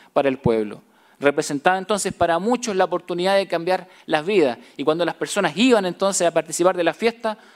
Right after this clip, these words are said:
algunos lo podían hacer por lo costoso del viaje y lo lejano, ¿cierto?, de ciertos lugares, una vez en la vida. Entonces representaba el instante en el que ellos podían cambiar la vida. Ellos pensaban,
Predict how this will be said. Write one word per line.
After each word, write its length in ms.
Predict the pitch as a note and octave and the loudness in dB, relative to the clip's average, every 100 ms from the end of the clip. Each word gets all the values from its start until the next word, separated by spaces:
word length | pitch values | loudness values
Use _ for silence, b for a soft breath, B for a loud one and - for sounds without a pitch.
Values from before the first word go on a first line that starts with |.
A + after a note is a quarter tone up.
| B | B
algunos 360 | C3 D3 E3 | -4 -4 -4
lo 100 | C#3+ | -2
podían 280 | C#3 D3 D3+ | 2 2 2
hacer 520 | C#3+ - F3+ C#3+ - | 0 0 0 -2 -8
por 120 | - | -2
lo 140 | C3+ B2+ | 2 2
costoso 440 | C3 - G3+ G3+ | 0 -2 -2 -2
del 100 | F3+ | -2
viaje 380 | F#3+ F#3+ - A2+ b b b | 0 -2 -4 -14 b b b
y 100 | C#3 | -2
lo 120 | C#3+ | -2
lejano, 400 | C3+ - G3+ F3+ | -2 -2 -2 -4
¿cierto?, 280 | - F3 D#3+ | -8 -8 -6
de 60 | |
ciertos 300 | D#3 E3+ - | -6 -6 -6
lugares, 320 | E3 E3 G#3 G#3 | -2 0 0 0
una 180 | D#3 D3 | 2 2
vez 140 | C#3 | 2
en 80 | C3 | 0
la 80 | A#2+ | 2
vida. 300 | A#3+ F3 - B B B B | 2 0 -2 B B B B
Entonces 260 | B D#3 D3+ | B -2 0
representaba 720 | D3+ D#3+ E3 D3+ G3 A#3 B3+ | 0 -2 -4 -2 -2 0 0
el 80 | |
instante 800 | A#3 A3+ - - C4+ C#4+ C#4 C#4 C#4 B B | 0 -2 -2 0 0 0 -8 -10 -10 B B
en 160 | E3+ | -8
el 80 | E3+ | -8
que 100 | F3 | -6
ellos 160 | G3+ G3 | -4 -2
podían 380 | F#3+ F#3+ G3 F#3+ | 0 2 2 0
cambiar 340 | G3 E3 F3 | -4 0 0
la 120 | E3 | 2
vida. 280 | D3+ C3+ A2+ - _ b b b b b - | 0 -2 -6 -14 _ b b b b b 0
Ellos 380 | E3 G3+ G3 E3+ _ _ _ _ _ | 2 2 0 -8 _ _ _ _ _
pensaban, 640 | - D#3+ F3 G#3+ C#3+ A#2+ | -4 -2 2 2 0 -6